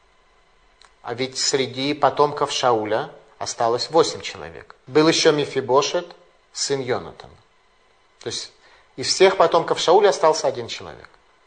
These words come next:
Не то, что выдали семь потомков Шауля, а их там было семь тысяч. Выдал всех,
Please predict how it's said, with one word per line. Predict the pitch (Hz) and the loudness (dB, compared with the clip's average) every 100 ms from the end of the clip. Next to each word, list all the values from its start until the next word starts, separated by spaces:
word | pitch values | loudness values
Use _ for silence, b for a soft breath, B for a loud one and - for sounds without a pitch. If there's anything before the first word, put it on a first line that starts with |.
| _ _ | _ _
Не | 131 | -2
то, | 156 202 | 2 2
что | 170 151 - - - | 4 2 0 -10 -6
выдали | 139 165 151 147 | 0 2 2 2
семь | - 160 | 2 2
потомков | 151 147 143 139 | 4 0 -2 -4
Шауля, | - 160 214 151 | 2 6 6 6
а | |
их | 147 | 4
там | 165 | 0
было | 147 151 139 | 2 2 2
семь | 147 | -2
тысяч. | 135 101 - - - _ b b b b - | -6 -10 -14 -16 -20 _ b b b b -12
Выдал | 127 127 | -6 -4
всех, | - - 170 220 - | -4 2 6 4 2